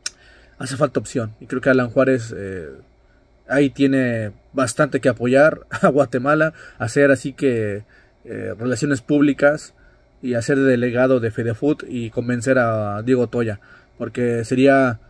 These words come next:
brutal para, para Guatemala, eh, tener un nuevo delantero y sobre todo que le está rompiendo en San José Quex y que también ha tenido experiencia en Sudamérica. ¿Qué opinan? ¿Es la mejor opción para Diego Toya ir al, ir a Guatemala o al Perú?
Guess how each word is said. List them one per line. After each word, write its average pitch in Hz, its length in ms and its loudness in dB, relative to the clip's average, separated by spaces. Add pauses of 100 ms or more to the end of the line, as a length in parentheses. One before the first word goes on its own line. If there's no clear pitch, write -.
(160)
brutal 131 500 2 (140)
para, 113 240 -6
para 110 200 -6
Guatemala, 139 600 -2 (420)
eh, 110 220 -12
tener 131 180 0
un 135 140 2
nuevo 131 220 -2
delantero 120 520 -2 (340)
y - 60 -10
sobre 113 200 -8
todo 139 160 0
que 127 80 -4
le 117 60 -2
está 131 120 -2
rompiendo 123 440 -2
en 110 100 -8
San 110 120 -8
José 113 300 -2
Quex - 400 -4 (480)
y 131 160 0
que 131 160 2
también 127 260 -2
ha 131 60 0
tenido 131 220 0
experiencia 127 420 -4
en 113 60 -6
Sudamérica. 110 580 -6 (240)
¿Qué 196 80 4
opinan? 151 400 0 (240)
¿Es 139 160 -2
la 147 100 4
mejor 131 300 -4
opción 147 320 -2
para 127 180 0
Diego 139 220 0
Toya 139 240 0
ir 135 80 0
al, 131 220 2
ir 135 160 0
a 135 40 2
Guatemala 131 480 0
o 127 120 -2
al 120 100 0
Perú? 131 340 0